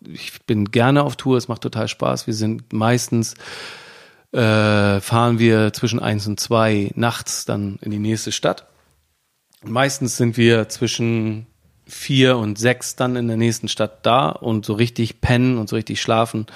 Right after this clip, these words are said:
kann man dann eigentlich irgendwie erst, also ich, ich, so, wenn der Bus richtig steht in der nächsten Stadt und dann meistens bei uns im Tourbus ist es meistens so, dass die, äh, die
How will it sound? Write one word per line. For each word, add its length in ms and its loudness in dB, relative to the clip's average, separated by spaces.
kann 180 4
man 180 4
dann 160 4
eigentlich 380 0
irgendwie 300 0
erst, 280 0
also 120 0
ich, 180 0
ich, 200 -6
so, 440 0
wenn 180 0
der 100 2
Bus 280 -2
richtig 260 -2
steht 260 2
in 100 0
der 100 0
nächsten 260 -2
Stadt 420 -2
und 80 -2
dann 220 0
meistens 800 0
bei 80 0
uns 220 -2
im 280 -6
Tourbus 560 0
ist 140 -8
es 160 -8
meistens 320 -4
so, 220 -2
dass 360 -2
die, 580 4
äh, 800 -2
die 120 -10